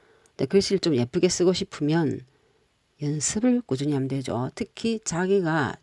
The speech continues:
좋아하는 단어를 갖고 쓰는 연습이 제일 중요한 것 같습니다. 뭐 지금 딱 떠오르는 그런 단어를 한번 생각해 보면,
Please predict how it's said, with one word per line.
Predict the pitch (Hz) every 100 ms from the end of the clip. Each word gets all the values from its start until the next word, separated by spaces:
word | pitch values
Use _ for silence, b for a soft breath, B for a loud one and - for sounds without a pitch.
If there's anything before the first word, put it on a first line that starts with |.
| -
좋아하는 | 107 123 147 190 247
단어를 | - 117 135 147 156
갖고 | 151 127 _ - 175
쓰는 | 185 - 143 139
연습이 | 127 - 127
제일 | - 127
중요한 | - - 120 135
것 |
같습니다. | - - - - - - b b b b b b b b
뭐 | -
지금 | - 165 175
딱 | - 180 - -
떠오르는 | 170 170 175 180 180
그런 | 170 160
단어를 | 131 110 131
한번 | 139 135 143 165
생각해 | 170 147 143 - 151 139
보면, | 139 139 156 180 190 190 196